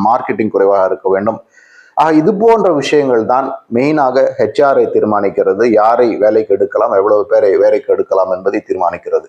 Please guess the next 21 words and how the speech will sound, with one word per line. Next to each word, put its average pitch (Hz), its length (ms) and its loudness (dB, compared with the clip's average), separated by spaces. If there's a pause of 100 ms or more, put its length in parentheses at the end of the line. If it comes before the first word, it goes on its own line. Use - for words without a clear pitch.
(760)
ஆண்டுக்கும் 151 480 0
ஆண்டுக்கும் 147 360 0
வந்து 143 240 0
இந்த 117 280 0 (200)
முன்னிரு-, 143 580 0
முன்ன 139 320 0
கடந்த 143 360 0
பத்து, 135 240 -2
பதினைந்து 127 480 0
வருடங்களிலே 135 500 2
வந்து 117 240 2
ஒவ்வொரு 127 280 2
கம்பெனில 120 420 -2
வந்து 120 140 -2
ஆண்டுக்கான 117 520 -2
இந்த 101 180 -4
ஹெச் 113 260 -4
ஆர் 139 160 2
உடைய, 101 560 2
அஹ், 90 240 2
பட்ஜெட் 110 500 -4